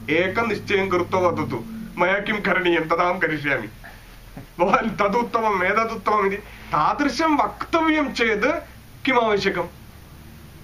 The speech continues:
तादृशविश्वासः आवश्यकः। न, भगवद्गीतायाः उपरि अस्माकं विश्वासः आवश्यकः। नो चेत् गीतां पठित्वा वयं किमपि प्राप्तुं न शक्नुमः,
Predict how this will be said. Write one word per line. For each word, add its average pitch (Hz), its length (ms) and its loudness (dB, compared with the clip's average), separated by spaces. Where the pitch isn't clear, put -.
तादृशविश्वासः 175 1000 0
आवश्यकः। 135 500 -2
न, 123 40 0
भगवद्गीतायाः 190 1040 0
उपरि 185 680 0
अस्माकं 185 600 0
विश्वासः 220 500 0
आवश्यकः। 208 600 0
नो 151 100 0
चेत् 202 240 0
गीतां 202 380 0
पठित्वा 214 400 0
वयं 214 220 0
किमपि 208 300 0
प्राप्तुं 202 420 0
न 214 140 0
शक्नुमः, 190 500 0